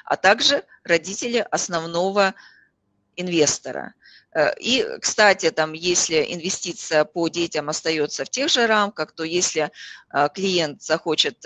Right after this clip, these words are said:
получить или, или инвестор захочет получить гражданство также для своих родителей, необходимо приобрести еще один объект недвижимости на пятьсот тысяч евро. Или, скажем так, э, общую недвижимость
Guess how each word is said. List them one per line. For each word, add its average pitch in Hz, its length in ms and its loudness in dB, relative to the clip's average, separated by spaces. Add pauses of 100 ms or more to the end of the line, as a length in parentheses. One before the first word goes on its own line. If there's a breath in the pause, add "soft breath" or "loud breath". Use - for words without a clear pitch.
(120)
получить 160 480 -4
или, 127 160 -8
или 143 260 -8
инвестор 151 400 -2
захочет - 460 -4
получить 151 580 -2
гражданство 151 500 -4
также 143 240 -4
для 147 120 -8
своих 151 240 -6
родителей, 196 460 -4
необходимо 165 580 -2
приобрести 160 580 -2
еще 190 380 4
один 143 280 0
объект 143 300 -6
недвижимости 226 800 -4 (260 loud breath)
на 214 180 2
пятьсот - 400 -10
тысяч 175 420 0
евро. 127 400 0 (200 loud breath)
Или, 240 220 4
скажем 185 420 2
так, 214 280 2
э, 104 240 -2 (280)
общую 156 640 4 (320)
недвижимость 175 920 2